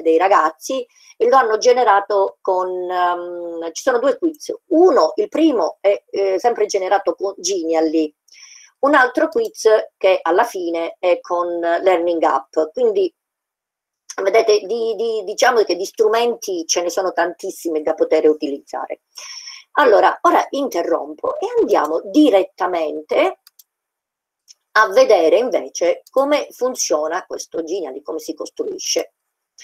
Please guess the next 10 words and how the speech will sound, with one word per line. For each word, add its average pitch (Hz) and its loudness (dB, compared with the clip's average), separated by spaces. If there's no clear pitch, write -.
Ora, 202 2
scusatemi, 240 2
interrompo 202 0
di 202 -2
continuo, 220 0
però, 202 4
ehm, 202 2
avevo 233 2
piacere 233 4
di, 220 -8